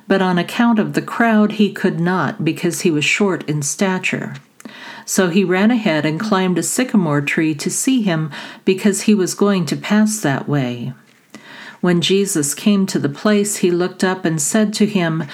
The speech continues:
"Zacchaeus, hurry and come down, for I must stay at your house today."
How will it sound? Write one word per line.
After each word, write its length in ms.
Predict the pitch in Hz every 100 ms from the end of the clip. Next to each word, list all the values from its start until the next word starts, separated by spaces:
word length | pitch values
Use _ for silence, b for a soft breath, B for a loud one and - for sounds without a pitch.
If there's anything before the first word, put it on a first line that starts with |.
| B B B -
"Zacchaeus, 760 | 170 196 202 208 226 214 214 - -
hurry 420 | 247 226 185 170
and 240 | - 165 -
come 300 | 208 190 170
down, 480 | 185 190 143 143 143 B B
for 240 | - 185
I 120 | - 233
must 260 | 214 214
stay 380 | - 220 202 165
at 200 | 165 -
your 280 | 160 202 254
house 420 | 208 151 131 -
today." 600 | - 156 147 123 98 71